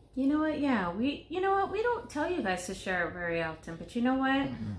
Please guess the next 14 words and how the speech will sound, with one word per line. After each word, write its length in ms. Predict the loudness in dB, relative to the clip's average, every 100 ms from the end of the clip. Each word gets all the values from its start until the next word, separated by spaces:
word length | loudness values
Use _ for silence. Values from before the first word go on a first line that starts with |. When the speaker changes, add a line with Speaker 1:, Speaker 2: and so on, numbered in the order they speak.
| -8
Speaker 1:
Start 320 | 2 2 4
sharing 440 | 2 4 6 6
them, 180 | 4 0
guys. 520 | -2 0 0 -2 -10 -16 -18 -6
Like, 140 | 6
Speaker 2:
Yeah. 100 | 8
Speaker 1:
seriously, 360 | 8 4 0 -4
start 320 | -2 -2 -2
sharing 360 | 0 2 4 2
them. 340 | 2 -2 -6 -2
Speaker 2:
Here's 220 | 4 6
the 80 | 6
thing. 300 | 6 6 6
If, 380 | 6 6 2